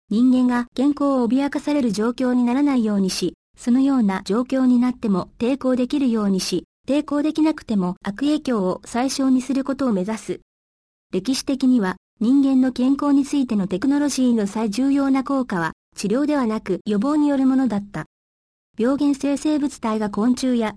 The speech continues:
齧歯動物や人間の排泄物によって広まることが分かったことは、人間の長寿命化と生活の質の向上に大きく影響した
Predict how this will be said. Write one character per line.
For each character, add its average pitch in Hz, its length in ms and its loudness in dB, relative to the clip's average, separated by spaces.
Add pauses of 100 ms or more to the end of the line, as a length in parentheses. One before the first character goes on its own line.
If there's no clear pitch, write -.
齧 185 140 0
歯 - 180 -2
動 294 160 2
物 208 280 -4
や 175 180 -2
人 254 240 4
間 285 180 2
の 277 80 2
排 233 220 0
泄 262 260 -4
物 214 220 -2
に 202 100 2
よ 196 80 0
っ 202 40 -4
て 202 200 -6
広 262 300 0
ま 294 80 2
る 262 100 0
こ 240 80 -4
と 214 140 -2
が 196 100 0
分 180 120 -2
か 214 100 -6
っ - 20 -8
た 208 200 -10
こ 202 100 -2
と 220 120 -2
は、 175 180 -4 (220)
人 254 240 4
間 262 160 2
の 247 120 2
長 285 220 0
寿 302 120 0
命 269 220 2
化 226 120 -4
と 202 200 -4 (100)
生 262 240 -4
活 269 240 -4
の 254 140 2
質 - 180 -2
の 277 140 2
向 247 200 0
上 247 200 0
に 233 240 2
大 302 180 0
き - 140 -12
く - 80 -4
影 196 180 0
響 214 220 -2
し - 80 -8
た - 180 -6